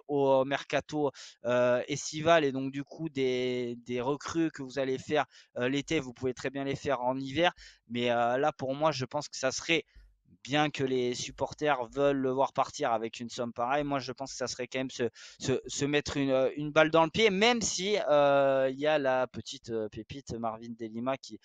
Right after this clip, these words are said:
qui, euh, qui traîne pas loin et qui pourrait, euh,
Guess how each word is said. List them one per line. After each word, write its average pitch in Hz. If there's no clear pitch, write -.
qui, 110
euh, 107
qui -
traîne 127
pas 127
loin 151
et 147
qui -
pourrait, 135
euh, 117